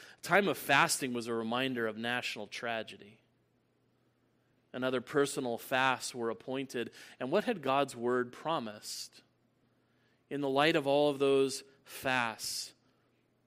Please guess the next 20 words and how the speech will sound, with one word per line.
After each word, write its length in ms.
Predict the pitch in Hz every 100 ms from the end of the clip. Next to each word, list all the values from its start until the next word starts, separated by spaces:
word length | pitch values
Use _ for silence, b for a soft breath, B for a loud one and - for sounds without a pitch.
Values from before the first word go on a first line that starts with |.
| _ _ _ _ -
there 80 | 147
was 160 | 143
a 60 | 135
day 260 | 131 170 196
that 100 | 180
was 160 | 160
coming 380 | - 185 190 170
that 100 | 156
would 140 | 151
be 120 | 143 143
so 360 | - 170 175
glorious 880 | 139 135 135 156 147 131 127 - - b b -
they 140 | 147
would 200 | 143 143
forget 640 | - 147 127 135 151 131
all 280 | - 135 131
of 120 | 120
their 140 | 113 113
former 720 | - - 135 135 120 110 110 b b
trouble. 500 | - - 123 104 104